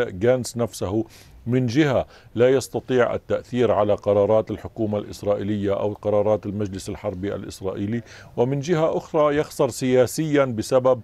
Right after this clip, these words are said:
آه، آه، أن المعارضة في إسرائيل أو أن مصوتي غانتس المحتملين يرون بأنه شريك في هذه الحكومة لا يؤثر عليها، وبالتالي يطالبونه بالاستقالة.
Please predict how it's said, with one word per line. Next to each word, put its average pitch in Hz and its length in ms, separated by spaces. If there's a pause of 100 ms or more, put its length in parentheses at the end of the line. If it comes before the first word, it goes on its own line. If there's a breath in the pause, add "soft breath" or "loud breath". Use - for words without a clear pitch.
(360 loud breath)
آه، 117 320
آه، 123 120
أن 117 140
المعارضة 113 640
في 127 220
إسرائيل 127 520
أو 104 220
أن 101 80
مصوتي 117 920
غانتس 120 300
المحتملين 107 880 (380 soft breath)
يرون 139 360
بأنه 113 420
شريك 113 380
في 113 220
هذه 104 280
الحكومة 95 520
لا 120 140
يؤثر 127 520
عليها، 98 460 (360 loud breath)
وبالتالي 131 580
يطالبونه 120 720
بالاستقالة. 113 840